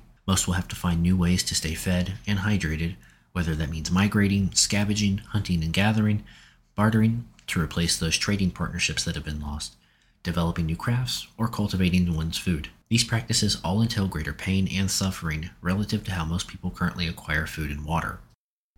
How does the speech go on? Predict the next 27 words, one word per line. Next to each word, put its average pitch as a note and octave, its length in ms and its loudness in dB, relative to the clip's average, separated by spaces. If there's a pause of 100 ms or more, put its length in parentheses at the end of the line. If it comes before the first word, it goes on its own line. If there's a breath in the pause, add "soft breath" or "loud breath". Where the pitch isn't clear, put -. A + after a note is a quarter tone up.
One G#2+ 220 6
month F2+ 420 4
post-blackout. D2+ 840 -2 (420)
In G#2+ 80 2
zones A#2+ 340 8
that F2+ 120 2
have F#2+ 180 0
yet G2+ 200 0
to A2+ 140 -4
receive G2 480 2
much G2+ 260 4
federal F#2+ 440 2
assistance, - 680 0 (640 loud breath)
life A2 300 2
there F#2+ 420 2 (500)
is F#2 140 -2
just - 220 0
complete E2 260 -4
hardship. - 540 -2 (240)
Many F#2+ 140 4
have F2+ 180 2
resorted F2 480 0
to E2+ 260 0
setting F2 460 2
up - 200 -6
community D#2+ 420 -4
farms, G2 680 2